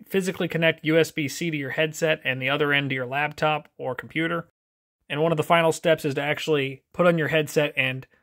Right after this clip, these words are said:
allow access to data and U S B debugging. Once you do that, you can see up in the top left corner that it, my Quest is connected. Now, you do need the Godot game engine,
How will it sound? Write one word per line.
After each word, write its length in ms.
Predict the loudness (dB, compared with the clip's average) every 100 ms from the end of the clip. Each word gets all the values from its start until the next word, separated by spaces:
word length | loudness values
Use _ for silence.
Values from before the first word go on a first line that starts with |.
| -8
allow 300 | 0 2 4
access 340 | 2 2 -2 -2
to 80 |
data 340 | -2 4 4 4
and 380 | 2 0 -4 -4
U 120 | -4
S 80 | -4
B 120 | -8
debugging. 380 | -10 -12 -14 -20 _ _ _ _ _ _ _ _ -4
Once 200 | 0 2
you 60 | 4
do 140 | 4
that, 220 | 4 2
you 60 | 2
can 120 | -2
see 160 | 2 0
up 60 |
in 40 | 0
the 80 |
top 240 | 0 0 2
left 180 | -2 -2
corner 320 | 0 2 2
that 160 | 0
it, 140 | -4 -8
my 140 | -10
Quest 320 | -2 -4 -2
is 80 | -8
connected. 500 | -8 -8 -8 -12 -20 -20 _ _ _ _ _ _ _ _ _ _ -6
Now, 140 | 2 4
you 180 | 4
do 260 | 0 4 4
need 440 | 4 2 0 -2 -6
the 240 | -2 -2
Godot 280 | 0 2 2
game 260 | 4 4 4
engine, 440 | 2 2 2 0